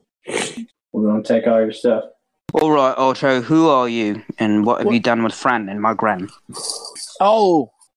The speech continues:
Speaker 3: of course, of course. Yes, they have spoken much of you.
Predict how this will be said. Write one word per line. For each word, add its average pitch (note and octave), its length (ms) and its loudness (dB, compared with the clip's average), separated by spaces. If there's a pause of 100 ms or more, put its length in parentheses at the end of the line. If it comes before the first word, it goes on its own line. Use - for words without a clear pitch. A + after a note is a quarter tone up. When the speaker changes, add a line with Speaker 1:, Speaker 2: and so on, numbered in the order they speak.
(120)
Speaker 3:
of E3 220 -4
course, A3+ 480 2
of - 160 -2
course. G3 500 2
Yes, D#3+ 420 2
they C#3 100 0
have C3+ 120 0
spoken F3+ 480 -2
much F#3 340 0
of B2+ 160 -4
you. F#2+ 260 -2